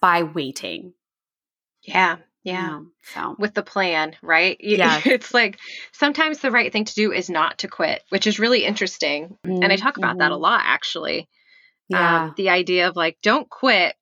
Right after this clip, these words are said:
Speaker 2: because you think it's gonna solve everything. Because let's just say that you would have been like, "I'm quitting."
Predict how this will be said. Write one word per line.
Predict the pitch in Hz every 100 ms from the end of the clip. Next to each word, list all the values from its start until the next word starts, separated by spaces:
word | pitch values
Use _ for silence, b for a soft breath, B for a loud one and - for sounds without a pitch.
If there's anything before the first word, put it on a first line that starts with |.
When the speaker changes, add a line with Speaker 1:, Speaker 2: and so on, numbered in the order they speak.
| _ 202
Speaker 2:
because | 202 190
you | 185
think | 180 170
it's | -
gonna | 165 151
solve | - 170 156 147
everything. | 135 135 107 - - -
Because | - - 131 151 - - _ _ _ _ _
let's | 220 220
just | 262 247
say | 196 170
that | 151
you | 185
would | 185
have | 180
been | 180
like, | 156 - -
"I'm | 196
quitting." | - 359 311 269 247